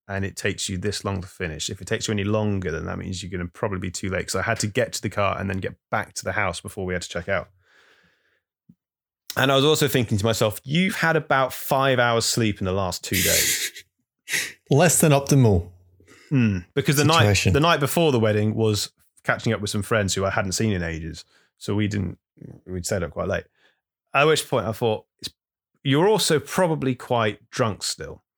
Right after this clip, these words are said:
Speaker 1: So I think it's safer if I went to, so I went back to bed. I was, I, I was, it was mo-, most, I was kind of annoyed at the time because I was thinking, thinking to myself, "If I don't do it now, it's probably not gonna happen."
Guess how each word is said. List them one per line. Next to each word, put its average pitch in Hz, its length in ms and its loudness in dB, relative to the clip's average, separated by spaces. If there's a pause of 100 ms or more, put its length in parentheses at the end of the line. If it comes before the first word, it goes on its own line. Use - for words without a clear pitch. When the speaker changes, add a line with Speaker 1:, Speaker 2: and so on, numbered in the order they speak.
(520)
Speaker 1:
So 120 1120 4 (460)
I 120 140 0
think 127 200 0
it's 117 100 0
safer 120 420 2
if 95 100 -4
I 101 40 0
went 95 140 0
to, - 120 -14
so 143 160 2
I 143 40 4
went 156 120 4
back 127 140 2
to 123 80 -2
bed. 82 260 -4
I 82 80 -12
was, - 260 -8
I, 104 220 0 (800)
I 117 120 2
was, 110 160 -2
it - 80 -2
was 139 140 2
mo-, 190 240 4
most, 196 320 4 (260)
I 156 60 2
was 160 140 2
kind 208 200 4
of 175 60 2
annoyed 151 300 4
at - 20 -2
the 120 60 -4
time 107 440 0
because 104 360 -4
I 104 100 -6
was 101 160 -2
thinking, 101 380 -4 (840)
thinking 170 200 0
to 127 60 2
myself, 107 360 0
"If 131 100 -2
I 156 100 4
don't 156 160 4
do 131 100 2
it 107 80 -2
now, 104 220 2
it's - 120 -8
probably 104 220 -2
not 90 160 -6
gonna 87 120 -6
happen." - 420 -12